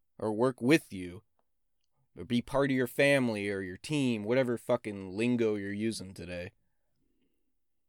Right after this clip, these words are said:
the best way to get them to come work for you, with you, is to take care of the techs that you have now. And the advisors. And whoever else. You know,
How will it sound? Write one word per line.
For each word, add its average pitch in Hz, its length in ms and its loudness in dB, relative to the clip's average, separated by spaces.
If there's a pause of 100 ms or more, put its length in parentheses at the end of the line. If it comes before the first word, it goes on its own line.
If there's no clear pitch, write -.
(100)
the 107 80 -2
best 147 280 8
way 180 200 8
to 151 80 4
get 156 220 2
them 156 180 2
to 127 60 0
come 147 280 2
work 135 280 2
for 92 160 -8
you, 85 260 -10 (420)
with 117 300 2
you, 90 300 -12 (680)
is 123 120 -4
to 131 100 -4
take - 360 4
care 185 320 4
of 131 100 0
the 120 80 -2
techs - 640 -4 (240)
that 131 100 -2
you 127 160 0
have 143 300 4
now. 110 520 -4 (1700)
And 196 220 4
the 143 60 4
advisors. 85 720 -6 (1700)
And 117 140 -6
whoever 123 400 0
else. - 400 -8 (1120)
You 85 100 -10
know, 78 180 -12